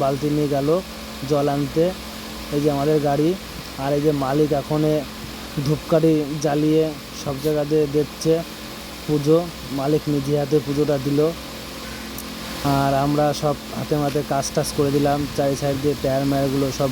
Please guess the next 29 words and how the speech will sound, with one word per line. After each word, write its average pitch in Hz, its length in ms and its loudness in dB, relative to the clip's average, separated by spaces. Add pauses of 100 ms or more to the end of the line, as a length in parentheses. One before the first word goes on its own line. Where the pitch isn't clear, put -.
ঘুরিয়ে 131 300 2
ঘুরিয়ে 135 240 0 (680)
দিল 139 160 4 (180)
ধূপ, 139 160 2 (800)
ধূপ 151 220 6 (760)
সব 135 140 -2 (100)
জায়গা 143 280 2
দিয়ে, 147 160 4 (340)
এই 139 120 -2
পেছনে 143 320 0
পেছনে 139 220 -2 (140)
সব 135 180 2
জায়গা 139 200 4
দিয়ে 143 120 2
একদম 143 220 0
পুরো 143 220 2
গাড়িকে 135 280 2 (340)
ভালো 135 180 0
করে 147 180 4
পুজো 139 220 0
দিল। 139 120 2 (100)
আর 135 80 2 (140)
কত 131 120 -2 (120)
সুন্দর 151 260 4 (120)
মন্দিরটা, 135 460 0 (100)
ঠাকুরটা 139 500 0 (760)
হেবি 143 200 4 (100)
সুন্দর। 143 340 2 (1900)
আর 135 100 4